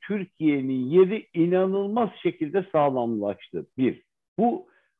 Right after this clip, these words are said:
olayın sadece mal taşımacılığı ve tedarik zinciri üzerinden söyledik. Peki bu olayı bir de diğer şeye bakalım, enerji koridoru olarak bakalım. Onu da biliyorsunuz, enerji koridorlarının çoğu da Türkiye'den geçiyor.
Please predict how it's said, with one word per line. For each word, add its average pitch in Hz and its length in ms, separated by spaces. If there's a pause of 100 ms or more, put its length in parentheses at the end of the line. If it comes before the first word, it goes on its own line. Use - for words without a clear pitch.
olayın 185 480
sadece 185 460
mal 185 240
taşımacılığı 180 760
ve 196 120
tedarik 185 540
zinciri 170 380
üzerinden 170 600
söyledik. 104 460 (260)
Peki 185 400 (140)
bu 175 120
olayı 196 380
bir 214 220
de 185 100 (160)
diğer 190 380
şeye 156 280
bakalım, 139 380
enerji 147 580 (100)
koridoru 110 440
olarak 117 400
bakalım. 185 360 (320)
Onu 180 280
da 156 120
biliyorsunuz, 135 580
enerji 170 380
koridorlarının 139 720
çoğu 165 260
da 170 140
Türkiye'den 120 600
geçiyor. 104 420